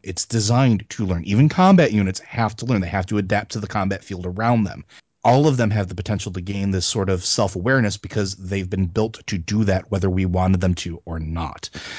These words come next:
Now, if something else pushed them along, such as, you know, a computer virus or something that rewoke them up after they were all shut down, that is entirely possible. It could have also just been a natural evolution because,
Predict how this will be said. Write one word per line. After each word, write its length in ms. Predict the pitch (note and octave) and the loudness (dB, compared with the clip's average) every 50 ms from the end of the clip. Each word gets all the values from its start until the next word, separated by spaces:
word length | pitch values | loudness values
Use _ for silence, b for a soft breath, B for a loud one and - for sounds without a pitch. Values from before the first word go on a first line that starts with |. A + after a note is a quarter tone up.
| B B B B B B B B _ - | B B B B B B B B _ 2
Now, 500 | - A2 A2+ A2+ G#2+ G#2 G2+ F#2+ F#2+ - _ _ _ _ _ _ _ _ - | 6 6 8 8 8 6 4 2 0 -4 _ _ _ _ _ _ _ _ -2
if 100 | A#2+ G2 | 0 2
something 380 | - C#3+ A#2+ A2 A#2+ A2+ G#2+ | 2 2 2 4 4 2 4
else 160 | G#2+ G#2+ G#2 | 4 2 0
pushed 300 | - - - B2+ A#2+ - | 0 -2 -4 -4 -2 -2
them 140 | - G#2+ G2 | -2 0 0
along, 520 | G2 G2 A2+ D3+ F3+ D#3 C3+ B2+ B2+ C3+ B2 | 0 0 2 4 4 4 4 4 4 2 0
such 260 | - - G2+ F2+ - | 0 0 -2 0 0
as, 380 | G#2+ G2 G2 G2 F#2 F2+ - | 0 0 0 0 -2 -4 -6
you 140 | - G#2 F#2+ | -8 -6 -6
know, 180 | F2+ E2+ E2+ F2 - | -6 -6 -6 -10 -10
a 220 | F2+ F2+ F2+ F2+ | -8 -8 -6 -6
computer 360 | E2+ - F#2 E2 - B2+ B2 A#2 | -6 -8 -8 -2 0 0 2 2
virus 560 | G#2+ G#2+ G#2 G2+ G2+ G2 F#2+ F#2+ F2+ - - - | 4 4 4 4 2 2 0 0 -2 -4 -8 -8
or 340 | - G2 F#2+ F#2+ F#2+ F#2 F#2 | -6 -6 -4 -4 -4 -4 -6
something 420 | F2 - - G2+ G2 F#2+ G2+ G2 F#2+ | -6 -4 -4 -4 -4 -2 -2 -2 -2
that 220 | F#2+ F#2 F2+ - B B B B B | 0 -2 -4 -6 B B B B B
rewoke 440 | - G#2 A2+ A#2 A2+ A#2 A#2+ A2+ A2 | 0 2 4 4 6 6 4 2 4
them 180 | - A2 G#2 A2 | 2 4 4 4
up 140 | A2 G#2+ | 4 2
after 220 | A2 G2 - A2+ G2+ | 0 -2 -2 -2 -2
they 80 | G2 | -2
were 140 | F#2+ G2 G2+ | -2 -4 -4
all 180 | F#2+ F#2+ G2 F#2 | -4 -4 -4 -4
shut 280 | - - A2 E2+ - | -4 -4 -6 -6 -4
down, 500 | E2+ F#2 A2+ A#2 A2+ G#2 F#2+ F#2 F2+ F2 b b b b b b b b b | -2 0 2 2 2 2 2 0 -2 -4 b b b b b b b b b
that 160 | A2 A2 A2 | 0 2 2
is 100 | G#2 G2 | 2 0
entirely 320 | A2 G2 A2+ G#2 F#2+ F2 | -2 -2 -2 -2 -4 -4
possible. 420 | E2+ A#2+ A#2+ A#2+ - - G2 F2+ - _ _ - | -2 0 -2 -2 -2 -4 -6 -8 -8 _ _ -12
It 100 | - - | -10 -6
could 100 | - A#2+ | -2 -2
have 100 | G#2 G#2 | 0 0
also 200 | G2+ F#2 - G#2+ | 0 -2 -4 -6
just 200 | G2 F#2+ F2+ - | -6 -6 -4 -2
been 160 | A2+ G#2 G#2 | -2 -2 -2
a 100 | G#2 G2+ | -2 -2
natural 420 | G2 G2 G2 F#2 F2+ - G2+ G2 F#2 | 0 0 0 0 -2 -2 -4 -2 -2
evolution 440 | F2+ F2+ F2 G#2+ B2 B2 - G2+ | -2 -2 0 0 0 0 0 -2
because, 300 | F#2 F#2 E2+ G2+ F#2+ F2+ | -2 0 0 0 -2 -2